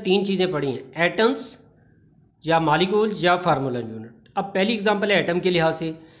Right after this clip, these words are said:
six point zero two multiply ten power is to twenty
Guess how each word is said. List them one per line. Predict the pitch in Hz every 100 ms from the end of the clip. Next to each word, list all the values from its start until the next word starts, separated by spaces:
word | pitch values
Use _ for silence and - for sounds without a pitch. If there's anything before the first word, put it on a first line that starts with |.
| _ -
six | - 233 240 -
point | 254 240 156
zero | 190 233 -
two | 247 190
multiply | 180 196 214 226 220
ten | 190 190
power | 196 202
is | 208 208
to | 202
twenty | 196 196